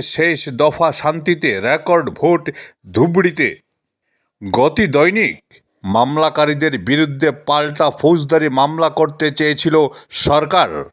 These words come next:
ডলু চা বাগানে সাতাশ শতাংশ এলাকায়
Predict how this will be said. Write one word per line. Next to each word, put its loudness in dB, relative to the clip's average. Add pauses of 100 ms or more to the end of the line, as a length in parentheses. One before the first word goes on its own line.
(260)
ডলু 2
চা 0
বাগানে 0
সাতাশ -2
শতাংশ -2 (480)
এলাকায় 0